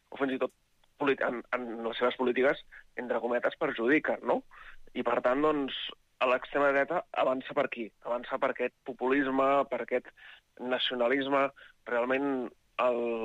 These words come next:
món s'està fent molt nacionalista, o sigui, no s'està obrint, eh, per exemple, en el cas d'Europa, a la Unió Europea, sinó s'està tancant a cadascú al seu país, no? I això segurament, doncs, és una de les explicacions per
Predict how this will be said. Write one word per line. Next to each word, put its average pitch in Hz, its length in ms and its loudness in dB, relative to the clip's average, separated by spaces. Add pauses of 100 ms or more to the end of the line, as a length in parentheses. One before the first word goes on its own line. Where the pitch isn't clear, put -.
(140)
món 139 480 0 (420)
s'està 123 540 -2 (480)
fent 135 100 -2
molt 139 240 2
nacionalista, 143 800 2
o 95 140 -4
sigui, 120 160 -8
no 127 100 -2
s'està 127 240 -2
obrint, 127 380 2 (420)
eh, 104 160 -12
per 104 80 -4
exemple, 110 240 -4
en 110 80 0
el 110 80 -2
cas 107 140 -4
d'Europa, 117 400 2 (100)
a 120 80 -4
la 117 140 0
Unió 123 100 -2
Europea, 135 400 4
sinó 135 240 -4
s'està - 240 -20
tancant 123 400 -4
a 147 160 4
cadascú 120 380 -2
al 113 80 -8
seu 131 100 -2
país, 117 400 0
no? 131 140 0 (420)
I 127 160 -2
això 117 300 2 (100)
segurament, 127 480 0
doncs, 131 320 0 (140)
és 101 100 -10
una 117 300 -4
de 113 100 4
les 113 140 -2
explicacions - 560 -10
per 117 100 -6